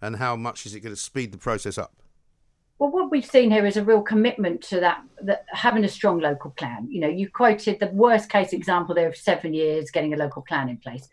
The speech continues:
Speaker 2: That is worst case. There are a lot of places that can get it through far, far quicker and are doing so.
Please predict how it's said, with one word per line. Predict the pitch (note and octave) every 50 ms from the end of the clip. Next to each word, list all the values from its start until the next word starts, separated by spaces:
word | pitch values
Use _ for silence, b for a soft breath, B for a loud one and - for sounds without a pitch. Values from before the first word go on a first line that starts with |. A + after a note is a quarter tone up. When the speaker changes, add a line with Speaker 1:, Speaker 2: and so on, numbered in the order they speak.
| _ _ _
Speaker 2:
That | - C4+ B3+ A3+
is | F#3 - -
worst | B2+ A#2+ - C3 - -
case. | - B2+ C#3+ C3+
There | G#3+ G#3+ G#3+
are |
a | A3+
lot | B3+ C#4 C#4+
of | - -
places | - F3+ D#3 - - D3+ C#3
that | - - -
can | D#3+ D3
get | E3 -
it | - -
through | - E3+ D#3+ -
far, | - - G#3 F#3 D3+ -
far | - C#3+ B2+
quicker | C3 - D#3 C#3+ - - D3+ C#3+ B B B B B B - -
and | G3 G3+ G3+ - -
are | G3 E3+ E3+
doing | D3 F#3 F3 E3+ D#3+ C#3+
so. | C3+ - D3+ B2 A2+ -